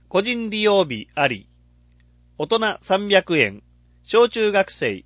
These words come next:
百五十円。陸上競技場は大人二百円。小中学生百円。なお、市内在住、通勤、通学の人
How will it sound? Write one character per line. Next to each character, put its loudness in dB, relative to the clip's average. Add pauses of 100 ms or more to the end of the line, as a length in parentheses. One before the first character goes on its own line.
百 -8
五 2
十 2
円。 -6 (840)
陸 -2
上 2
競 0
技 -4
場 2
は 2 (280)
大 -6
人 0
二 -4
百 0
円。 -4 (420)
小 4
中 -2
学 0
生 -8
百 -4
円。 -6 (1200)
な 4
お、 0 (220)
市 -12
内 2
在 0
住、 -4 (280)
通 0
勤、 -4 (220)
通 -4
学 2
の 0
人 -4